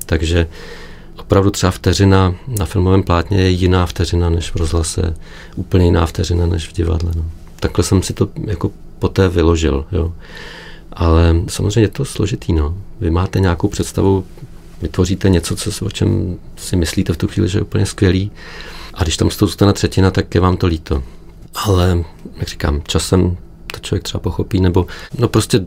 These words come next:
důvěřuju těm lidem, kteří točí desátý,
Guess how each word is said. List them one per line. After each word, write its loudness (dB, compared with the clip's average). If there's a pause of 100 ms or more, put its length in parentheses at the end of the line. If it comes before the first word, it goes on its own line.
důvěřuju 4 (480)
těm 0
lidem, 2
kteří -4 (160)
točí -4 (500)
desátý, -6